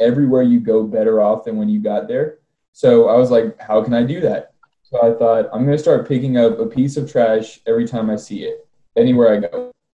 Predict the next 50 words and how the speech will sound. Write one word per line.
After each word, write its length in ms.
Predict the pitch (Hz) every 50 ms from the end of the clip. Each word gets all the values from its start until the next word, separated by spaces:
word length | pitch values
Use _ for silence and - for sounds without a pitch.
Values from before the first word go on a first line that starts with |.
| _ _ _
So 680 | _ - - 131 117 113 110 110 110 107 107 104 - _ _ _ _ _ _ _
literally 520 | 117 123 135 147 147 147 147 139 135 131 -
anywhere 380 | 117 123 147 160 156 156 151 147
I 60 | 135 131
go, 60 | - 117
I'll 140 | 120 143
be 60 | 160 147
walking 500 | 120 110 117 117 123 127 - 151 147 143
through 560 | 143 - 135 131 131 131 127 127 123 120 - _ _ _ _ _ _ -
a 60 | 117
parking 460 | - - - 123 123 127 - 135 120
lot 440 | 113 110 107 107 107 104 101 104 -
at, 260 | 113 113 107 104 104
like, 220 | 113 113 107 104 - -
I 40 | 117
used 200 | 120 127 123 -
to 80 | -
work 160 | 120 117 113 113
at 80 | 104 107
Brookshire's. 420 | 113 101 98 - 110 101 101 -
I 60 | 113 110
would 260 | 113 113 107 - 117
be 100 | 123 120 117
walking 380 | 107 117 120 131 - 156 147
on 140 | 135 131 131
my 100 | 127 117
way 220 | 110 117 117 123
inside 320 | 127 127 - 123 117 113 113
to 80 | 110
work 380 | 104 110 110 104 101 101 - _ _ _ _ _
and 160 | 113 113 110
see 480 | - - 131 127 127 123 123 123 120 117 -
a 80 | 113 113
piece 280 | 113 - 139 127 - 127
of 120 | 113 110
litter 300 | 147 156 143 131 120 117
about 240 | 113 113 110 127 -
twenty 260 | - 131 131 127 123
feet 200 | 120 123 120 -
from 80 | - 113
the 60 | 110 104
trash 380 | - - 117 110 107 107 - -
can, 320 | - 104 92 - 101 - _ _ _ _ _ _
and 100 | - 123
I'd 160 | 123 123 120 117
be 140 | 123 113
past 300 | 107 - 147 143 143 139 -
the 60 | 113
trash 340 | - - 135 135 127 - - -
can. 300 | 107 101 95 95 -